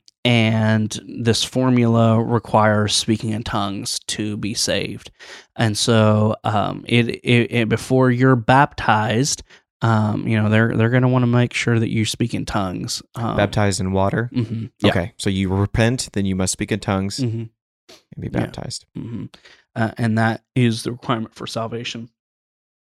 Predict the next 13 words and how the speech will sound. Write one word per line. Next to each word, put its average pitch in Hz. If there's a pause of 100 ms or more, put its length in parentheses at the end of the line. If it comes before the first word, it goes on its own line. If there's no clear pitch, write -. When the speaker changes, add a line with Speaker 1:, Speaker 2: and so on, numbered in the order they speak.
(200)
Speaker 1:
Number 151
three, 151
uh, 123 (160)
that 123
a 117
person 151
must 131
live, 123
uh, 110
a 120
standard 117
of 113
holiness. -